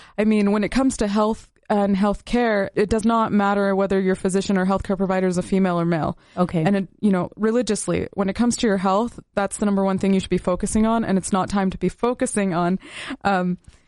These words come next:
Speaker 1: it's not time to be focusing on, you know, more private and, uh, modesty issues, because
Speaker 2: Mm-hmm.
Speaker 1: when it comes to health, you know, as we all know as physicians, like, modesty is one of those things we have to always approach in a different, you know, very carefully with patients.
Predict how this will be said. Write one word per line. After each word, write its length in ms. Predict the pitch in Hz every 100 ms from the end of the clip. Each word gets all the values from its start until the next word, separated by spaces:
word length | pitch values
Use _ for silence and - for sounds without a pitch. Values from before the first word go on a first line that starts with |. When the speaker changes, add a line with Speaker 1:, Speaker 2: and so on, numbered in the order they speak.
| _
Speaker 1:
it's 120 | 202
not 160 | 240 208
time 160 | 254 247
to 40 |
be 100 | 220
focusing 480 | 220 208 226 214 202
on, 180 | 190 196
you 80 |
know, 180 | 190 175
more 380 | 175 190 180 - -
private 500 | - 202 190 180 - _
and, 420 | - 180 175 180
uh, 320 | 180 175 165 170 - -
modesty 560 | 208 202 196 - 190
issues, 520 | 165 175 180 160 160 -
because 240 | 190 185
Speaker 2:
Mm-hmm. 80 | 156
Speaker 1:
when 80 | 190
it 40 |
comes 180 | 202 190
to 80 | 185
health, 280 | 185 180 -
you 80 | 170
know, 240 | 160 - _
as 220 | 202 180
we 100 | 202
all 120 | 185
know 160 | 190 175
as 140 | 165
physicians, 460 | 185 175 - 165 165
like, 260 | 165 - -
modesty 460 | 196 180 180 - 190
is 80 | 180
one 120 | 185
of 60 |
those 140 | 170 175
things 180 | 185 170
we 120 | 175
have 180 | 175 -
to 80 |
always 260 | - 175 165
approach 480 | - - 175 - - -
in 100 | 180
a 40 |
different, 400 | 175 170 175 - -
you 80 |
know, 100 | 175
very 200 | 165 175
carefully 420 | 165 190 180 165 151
with 120 | -
patients. 480 | 180 175 - -